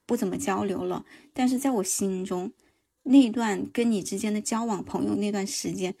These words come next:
是一个很美好的事情。我会想起来，我会觉得我以前有一个好朋友，就是怎么怎么样，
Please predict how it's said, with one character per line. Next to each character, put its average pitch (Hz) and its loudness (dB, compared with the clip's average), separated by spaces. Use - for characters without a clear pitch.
是 - -4
一 247 4
个 233 -2
很 214 -4
美 180 -4
好 240 -4
的 - -12
事 - -4
情。 269 -6
我 220 0
会 330 2
想 - 0
起 254 -2
来， 202 -2
我 196 -4
会 214 -2
觉 170 -4
得 185 -4
我 214 2
以 202 0
前 190 -2
有 180 -4
一 170 -2
个 196 -2
好 190 -4
朋 - -8
友， - -6
就 - -2
是 196 -4
怎 190 -2
么 180 -6
怎 202 -6
么 175 -8
样， - -4